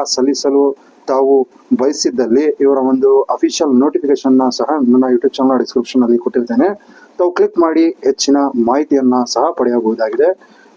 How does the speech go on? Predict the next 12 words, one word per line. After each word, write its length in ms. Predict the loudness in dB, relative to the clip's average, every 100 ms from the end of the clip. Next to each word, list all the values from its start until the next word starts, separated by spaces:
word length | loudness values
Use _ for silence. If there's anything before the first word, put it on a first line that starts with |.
| -6
So, 60 | -4
thank 400 | -4 -4 -2 0
you, 140 | 0 -2
thank 200 | -2 -4
you 80 |
for 220 | -2 -2 -2
watching. 400 | -2 -2 0 0
ಇದೇ 180 | 2
ರೀತಿ 320 | 0 0 -2 -2
ಹೆಚ್ಚಿನ 280 | -6 -4 -2 -2 0
ಮಾಹಿತಿಗಳಿಗಾಗಿ 880 | 0 0 0 0 -2 -2 0 0 0 -2
ದಯವಿಟ್ಟು 540 | 0 0 0 -2 -2